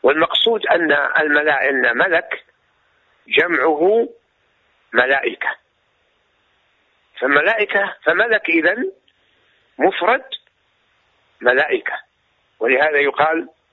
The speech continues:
في جبريل: "أتاه الملك". نعم، فالملك ليس من البشر، فأرى أن تسمي ابنتك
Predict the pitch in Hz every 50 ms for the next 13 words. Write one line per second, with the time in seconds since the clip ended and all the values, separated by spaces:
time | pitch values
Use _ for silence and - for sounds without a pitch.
0 | _ _ _ _ _ _ - - 123 123 - 143 127 123 135 147 156 190 208 277
1 | 320 - _ _ _ _ _ _ _ _ _ _ _ _ _ _ _ - - 131
2 | - - 151 147 143 151 139 131 165 180 160 120 - - - - - _ _ _
3 | _ _ _ _ _ _ _ _ _ _ _ _ _ _ _ _ _ _ _ _
4 | _ _ _ _ _ _ _ _ _ _ _ - - 123 127 104 - - - _
5 | _ _ _ - - 117 127 151 180 196 190 - 233 254 220 - 175 160 139 -
6 | - - - - - - - - - _ _ _ _ _ _ _ _ _ _ _
7 | _ _ _ _ _ _ _ _ _ _ _ _ _ _ _ - _ _ _ _
8 | _ - 110 120 131 127 127 123 - 165 196 202 202 202 214 196 - 160 147 -
9 | 196 190 175 160 151 139 127 - 131 160 185 - - 240 233 233 - - - -